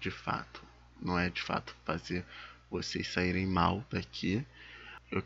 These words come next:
nós queremos que essa história fique muito presente no nosso imaginário pra que isso não ocorra novamente, que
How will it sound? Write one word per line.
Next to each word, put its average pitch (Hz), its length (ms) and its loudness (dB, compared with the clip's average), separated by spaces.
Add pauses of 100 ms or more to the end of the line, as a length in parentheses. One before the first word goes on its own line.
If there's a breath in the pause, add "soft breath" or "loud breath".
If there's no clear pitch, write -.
(120)
nós 98 260 6
queremos 98 360 4
que - 80 4
essa 95 140 4
história 95 360 4
fique - 640 -2 (260)
muito 107 260 4
presente 95 480 6
no 98 80 4
nosso 95 280 4
imaginário 95 600 6 (400 loud breath)
pra 98 200 10
que - 460 -2 (380)
isso 110 320 4
não 107 160 8
ocorra 101 560 2
novamente, 95 880 4 (680 loud breath)
que 92 340 0